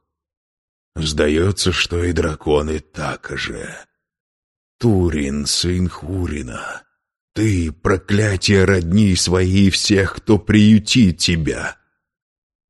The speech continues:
Стиснул Турин рукоять гуртанга, и глаза его вспыхнули беспощадным огнём.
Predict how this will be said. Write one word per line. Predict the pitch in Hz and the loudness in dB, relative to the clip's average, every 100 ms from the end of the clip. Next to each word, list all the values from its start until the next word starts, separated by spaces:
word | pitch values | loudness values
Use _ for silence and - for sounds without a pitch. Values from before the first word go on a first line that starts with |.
| _ _ _ | _ _ _
Стиснул | - - - 82 76 - 73 71 73 71 | -10 -10 -6 -4 -4 -4 -6 -4 -4 -4
Турин | - - 76 73 71 69 | -8 -6 -4 -4 -6 -8
рукоять | 69 69 - 71 71 69 - | -10 -12 -8 -8 -6 -8 -8
гуртанга, | 71 71 - 85 87 71 65 - - - _ _ _ _ _ _ _ _ | -6 -6 -6 -8 -8 -8 -12 -12 -14 -18 _ _ _ _ _ _ _ _
и | - 78 | -4 0
глаза | 82 82 76 85 85 | 0 0 0 0 2
его | 78 78 78 | 2 2 0
вспыхнули | - - - 95 - 78 71 69 | 0 -6 -4 -6 -4 -4 -4 -4
беспощадным | 62 67 - - 73 - - 76 67 69 71 71 | -6 -4 -6 -6 -4 -2 -2 -2 -4 -6 -6 -4
огнём. | 71 71 64 - | -4 -6 -10 -14